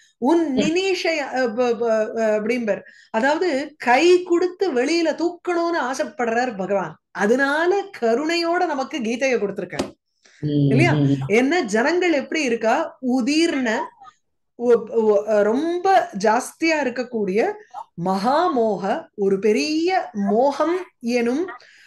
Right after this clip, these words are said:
Speaker 1: அதாவது
Speaker 2: ம்.
Speaker 1: உதீர்ணன்னா சத்துவ ரஜஸினுடைய ஒரு அபிபாவத்தினால
Speaker 2: ம்.
Speaker 1: ரொம்ப ஒரு, அ, அ,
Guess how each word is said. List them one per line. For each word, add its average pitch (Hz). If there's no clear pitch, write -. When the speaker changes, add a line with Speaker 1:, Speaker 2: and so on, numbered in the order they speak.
Speaker 1:
அதாவது 277
Speaker 2:
ம். 233
Speaker 1:
உதீர்ணன்னா 285
சத்துவ 320
ரஜஸினுடைய 277
ஒரு 247
அபிபாவத்தினால 254
Speaker 2:
ம். 226
Speaker 1:
ரொம்ப 330
ஒரு, 277
அ, 208
அ, 185